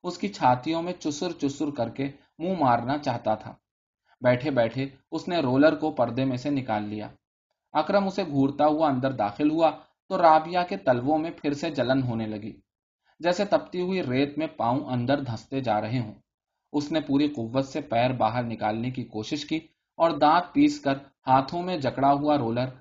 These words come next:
اکرم کے سر پر دے مارا۔ اکرم چکرا کر گرا تو وہ جنون میں اور بھی قوت سے اس کے سر پر ڈنڈے کے وار برسانے لگی۔ "تم اپنا علاج کیوں نہیں کراتے؟ کیوں نہیں؟ کیوں نہیں؟" تپتی ہوئی ریت میں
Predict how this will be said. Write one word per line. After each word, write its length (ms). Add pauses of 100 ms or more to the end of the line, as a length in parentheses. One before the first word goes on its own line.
(200)
اکرم 360
کے 120
سر 200
پر 160
دے 180
مارا۔ 280 (880)
اکرم 320
چکرا 380
کر 120 (100)
گرا 220 (320)
تو 80
وہ 160
جنون 420
میں 160
اور 220
بھی 140
قوت 400
سے 100
اس 160
کے 80
سر 240
پر 180
ڈنڈے 400
کے 220
وار 220
برسانے 500
لگی۔ 320 (680)
"تم 140
اپنا 240
علاج 340
کیوں 140
نہیں 160
کراتے؟ 420 (280)
کیوں 180
نہیں؟ 360 (200)
کیوں 180
نہیں؟" 240 (540)
تپتی 280
ہوئی 200
ریت 280
میں 200